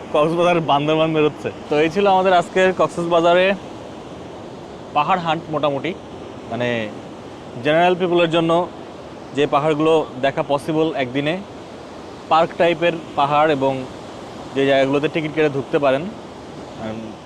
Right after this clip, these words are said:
মানে স্বল্প পরিসরে কাছাকাছি এলাকার মধ্যে যে পাহাড়গুলো আছে দেখার জন্য,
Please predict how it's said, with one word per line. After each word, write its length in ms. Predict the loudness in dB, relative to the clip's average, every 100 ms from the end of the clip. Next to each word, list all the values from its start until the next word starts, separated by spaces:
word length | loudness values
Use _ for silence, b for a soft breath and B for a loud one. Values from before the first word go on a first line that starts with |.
| -12
মানে 240 | -8 -8 -8 -12 -16 -16 -2
স্বল্প 240 | 0 2
পরিসরে 420 | 0 0 2 0 0
কাছাকাছি 440 | 0 0 0 0 2
এলাকার 240 | 4 2
মধ্যে 300 | 0 -2 0
যে 120 | 0
পাহাড়গুলো 420 | 0 0 0 2 2
আছে 320 | 2 -2 -4 -8 -14 -14 -14 -14 -6
দেখার 260 | -2 0 0
জন্য, 360 | 0 0 -2